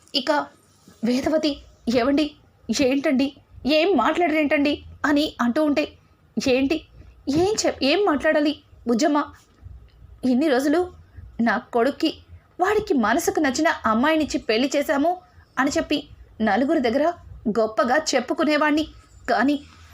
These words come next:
మోసగా-, మోసగాళ్ళకి నా కొడుకుని బలి చేశాను అని ఇప్పుడు అందరి ముందు చెప్పాలా, చెప్పాలా బుజ్జమ్మ? అసలు నాకే ఎందుకు ఇట్లా జరుగుతుంది?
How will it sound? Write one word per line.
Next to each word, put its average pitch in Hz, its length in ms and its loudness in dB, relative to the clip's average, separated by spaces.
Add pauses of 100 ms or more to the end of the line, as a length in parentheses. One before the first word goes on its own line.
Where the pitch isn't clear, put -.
(220)
మోసగా-, 214 680 0
మోసగాళ్ళకి 277 720 0 (360)
నా 202 160 0
కొడుకుని 277 560 0 (340)
బలి 302 280 2 (140)
చేశాను 320 320 2
అని 302 220 0 (360)
ఇప్పుడు 233 280 0 (440)
అందరి 285 420 2
ముందు 262 400 0 (480)
చెప్పాలా, 302 480 0 (560)
చెప్పాలా 392 320 2
బుజ్జమ్మ? 302 460 2 (540)
అసలు 302 320 0 (400)
నాకే 247 400 2
ఎందుకు 320 320 0 (380)
ఇట్లా 233 280 0
జరుగుతుంది? 285 640 0